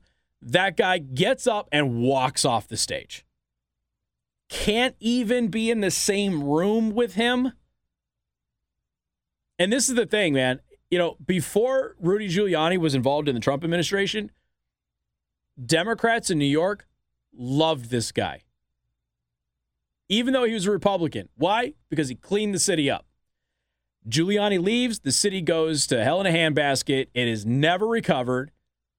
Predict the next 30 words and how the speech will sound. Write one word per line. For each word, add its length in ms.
It 160
is, 260
it's 220
ridiculous 600
how 120
many 160
New 120
Yorkers 360
I've 140
talked 280
to 220
who 100
are 120
even 240
Democrats 480
and 60
they're 100
like, 60
"Yeah, 160
Rudy 260
Giuliani 340
did 140
an 60
amazing 340
job." 280
I 40
mean, 140
it's, 200
it's 200
crazy 420